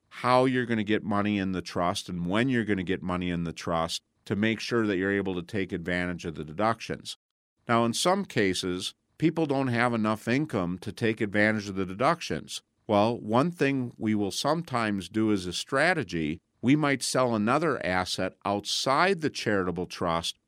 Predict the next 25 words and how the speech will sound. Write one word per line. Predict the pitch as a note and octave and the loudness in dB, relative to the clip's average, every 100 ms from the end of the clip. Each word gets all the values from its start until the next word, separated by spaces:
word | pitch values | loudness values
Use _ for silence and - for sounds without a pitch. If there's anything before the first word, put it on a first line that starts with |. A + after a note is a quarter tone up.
| _ | _
using | G2 C3 D#3 D3+ C#3+ | 2 6 6 4 0
the | B2 | 0
deductions | A2 G2+ A2+ A2+ - A#2 G#2+ | 0 2 4 2 0 -4 -4
to | - | -4
offset | - G2+ G#2 - G#2+ - | 0 2 2 0 -4 -4
the | E2+ | -6
taxes | A#2 A#2+ C3 - G2+ F2+ | 0 2 2 0 -4 -2
that | G2 | -2
are | F#2 | -2
being | F2 F#2 F2+ | -2 -2 -2
generated | G2+ G2 F#2 F#2+ F2+ E2+ | -2 -2 2 0 0 0
by | F2+ | -2
the | E2+ | -2
sale | - F#2 F2+ F2 | -4 -2 0 0
of | |
that | E2+ E2+ | -2 0
asset. | F#2+ A2+ G#2+ E2 - - _ - | 2 2 0 -4 -6 -12 _ -2
That's | A#2 - | 0 0
one | B2 C3+ C#3 | 0 2 2
way | A#2+ G#2 | 2 2
to | F2+ | 2
take | - G2 F2+ | -2 -4 -2
advantage | E2+ F#2 F#2 F2+ E2+ F#2 | -4 0 0 0 -4 -6
of | D#2+ | -6
deductions. | F2 F2+ E2+ - F#2 F2 | -6 -2 -2 -4 -6 -6